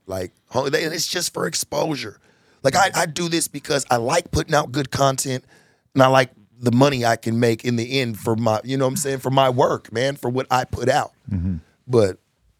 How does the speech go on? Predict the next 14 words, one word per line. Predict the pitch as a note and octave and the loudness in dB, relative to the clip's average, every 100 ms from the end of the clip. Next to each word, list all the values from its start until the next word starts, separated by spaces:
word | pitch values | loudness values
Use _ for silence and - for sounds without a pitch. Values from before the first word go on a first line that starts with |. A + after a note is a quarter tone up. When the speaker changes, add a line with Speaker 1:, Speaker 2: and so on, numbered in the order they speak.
| _ _ _ | _ _ _
Speaker 1:
this | A2 D3+ | 0 0
shit, | - D#3+ B2 | 0 -2 2
like, | B2 A2 G#2+ | 4 4 2
man, | A#2 G#2+ | 0 0
is | G2 | -2
crazy, | - B2 C#3+ C#3 G2+ | -2 2 2 2 0
like, | G#2 G2+ | 0 0
with | G#2 F2+ | -2 -2
these | A2 G2+ | -4 -2
dudes, | A2 A2 G2 G2 | 2 2 0 -2
man. | A2+ A#2+ A2 | 0 0 0
Like, | G2 F#2 | -4 -2
they | B2 | -2
just, | B2 A2 - | 0 -2 -4